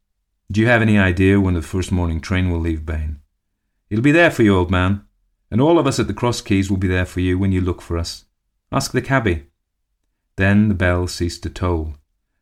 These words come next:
Finlay glanced at his watch. It must have stopped in the Cross Keys.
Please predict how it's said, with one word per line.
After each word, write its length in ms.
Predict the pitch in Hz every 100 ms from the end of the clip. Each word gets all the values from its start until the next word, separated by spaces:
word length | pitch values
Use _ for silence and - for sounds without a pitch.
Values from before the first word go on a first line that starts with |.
| _
Finlay 280 | - 110 127
glanced 400 | 101 95 92 -
at 100 | 92
his 140 | 90 87
watch. 580 | 95 82 - - - _ _ -
It 100 | 90
must 200 | 92 -
have 80 | 85
stopped 440 | - 110 98 -
in 80 | 85
the 80 | 78
Cross 280 | 87 80
Keys. 540 | - 101 92 82 80